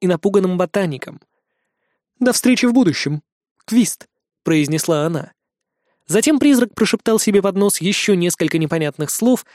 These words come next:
и испарился. Буквально. Струйка почти прозрачного пара поползла к ночному небу и развеялась в воздухе.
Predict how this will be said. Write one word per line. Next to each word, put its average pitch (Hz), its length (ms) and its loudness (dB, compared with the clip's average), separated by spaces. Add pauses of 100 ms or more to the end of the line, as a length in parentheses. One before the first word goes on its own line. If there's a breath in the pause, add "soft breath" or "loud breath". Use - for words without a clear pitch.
(140)
и 254 160 0
испарился. 175 720 -4 (480)
Буквально. 147 800 -2 (640)
Струйка 226 460 0
почти 185 260 -2
прозрачного 185 580 0
пара 185 280 0
поползла 170 440 0
к - 80 -8
ночному 180 380 -2
небу 190 380 -4 (160 loud breath)
и 190 80 2
развеялась 190 560 0
в 165 80 -6
воздухе. 151 640 -8